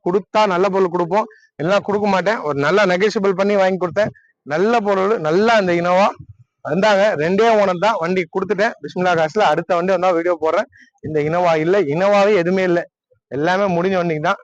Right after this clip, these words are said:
டெய்லியும் வரும், டெய்லியும் கொடுத்துருவோம். நல்ல வண்டி. பிஸ்மிலா காசுக்கு கால் பண்ணிட்டு வாங்க. நம்மள்ட்ட இருக்கிறது டவரா இருக்கு, விஸ்டா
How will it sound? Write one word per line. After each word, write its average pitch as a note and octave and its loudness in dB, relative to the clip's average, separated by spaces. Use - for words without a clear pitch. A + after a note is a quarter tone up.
டெய்லியும் G3+ 0
வரும், F#3 0
டெய்லியும் F3+ 0
கொடுத்துருவோம். E3+ -2
நல்ல G3 2
வண்டி. F3 0
பிஸ்மிலா F3+ -2
காசுக்கு E3 -4
கால் E3 0
பண்ணிட்டு E3 -2
வாங்க. D#3+ -2
நம்மள்ட்ட E3 -2
இருக்கிறது F#3+ -2
டவரா G3+ 2
இருக்கு, E3+ -2
விஸ்டா F3 -2